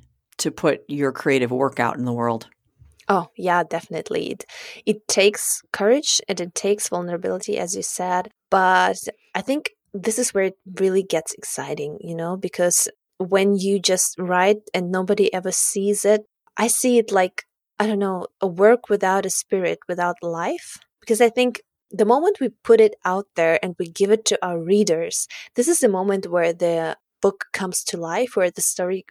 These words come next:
Speaker 2: becomes a living, breathing thing that doesn't belong to me anymore, but belongs to the readers, and they can interpret something out of it, and they can take something from it, and maybe it will help them in some way, and maybe it will inspire them in some way.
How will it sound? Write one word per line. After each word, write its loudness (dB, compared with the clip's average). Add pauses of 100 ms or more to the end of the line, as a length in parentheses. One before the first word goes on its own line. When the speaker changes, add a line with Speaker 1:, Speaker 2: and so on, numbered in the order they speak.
Speaker 2:
becomes -10 (100)
a -6
living, 0 (120)
breathing -4 (260)
thing 2 (300)
that -12
doesn't 4
belong 2
to -8
me -4
anymore, -4
but -2
belongs -4
to -2
the -4
readers, 2
and -6
they 2
can -4
interpret -4 (160)
something -2
out 4
of 0
it, 6
and -2
they 2
can -2
take 0
something -4
from -4
it, 0
and 0
maybe 4
it 0
will 6
help -2
them -2
in -4
some -2
way, 4
and 0
maybe 2
it -2
will 0
inspire 2
them -6
in -8
some -2
way. -2